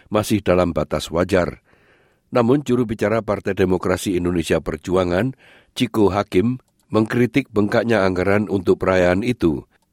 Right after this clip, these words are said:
Ciko mengatakan perayaan yang diselenggarakan di dua tempat sama saja dengan pembuangan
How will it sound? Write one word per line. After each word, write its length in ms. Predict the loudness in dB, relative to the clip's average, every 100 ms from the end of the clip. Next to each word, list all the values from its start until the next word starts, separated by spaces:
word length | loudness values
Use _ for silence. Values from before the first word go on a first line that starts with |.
| _ _
Ciko 320 | -8 -2 2 2
mengatakan 720 | 2 0 0 -2 2 0 0
perayaan 560 | 0 2 4 4 2
yang 160 | 0 -2
diselenggarakan 720 | -2 -2 0 0 0 2 0
di 160 | 0 -2
dua 240 | 0 0
tempat 320 | 0 0 0 -2 _ -20 -6
sama 320 | -2 0 0
saja 320 | -2 0 0
dengan 320 | 2 2 2
pembuangan 640 | 0 -2 0 2 0 -2